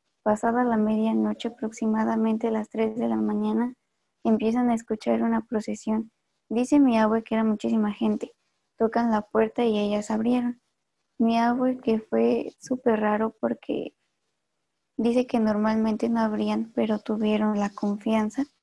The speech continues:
de abrir la puerta. Y eran dos señoras que pidieron les cuidaran dos ceras.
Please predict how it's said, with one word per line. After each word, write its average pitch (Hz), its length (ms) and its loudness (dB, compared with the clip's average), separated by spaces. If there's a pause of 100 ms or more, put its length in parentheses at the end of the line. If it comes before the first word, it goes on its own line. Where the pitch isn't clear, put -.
(920)
de 233 140 2
abrir 208 340 0
la 202 160 -2
puerta. 226 680 -4 (520)
Y 226 180 4
eran 226 260 2
dos 220 180 -2
señoras 220 580 -2 (400)
que 220 140 -2
pidieron 220 680 0
les 220 160 -2
cuidaran 220 600 2
dos 220 320 -2
ceras. 208 580 -2